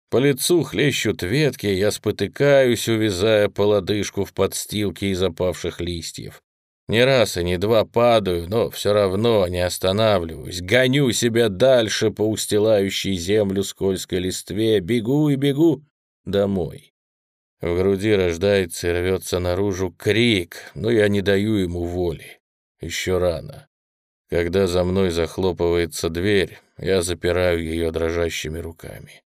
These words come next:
Затем сжимаю кулаки и долго ору, пока не хрипнет голос, а горло не начинает терзать боль. Затем делаю несколько глубоких вдохов, сую в рот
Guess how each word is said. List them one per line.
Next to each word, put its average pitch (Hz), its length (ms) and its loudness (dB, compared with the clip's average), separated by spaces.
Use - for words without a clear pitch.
Затем 92 480 0
сжимаю 90 580 0
кулаки 95 640 0
и 87 40 -2
долго 107 680 0
ору, 117 640 6
пока 110 420 4
не 110 160 4
хрипнет 110 720 4
голос, 98 840 2
а 87 160 0
горло 90 420 2
не 80 160 -2
начинает 82 720 -4
терзать 85 600 -4
боль. 82 420 -14
Затем 98 500 2
делаю 95 440 4
несколько 98 560 0
глубоких 101 640 2
вдохов, 92 720 0
сую 120 440 0
в 90 140 -2
рот 113 300 2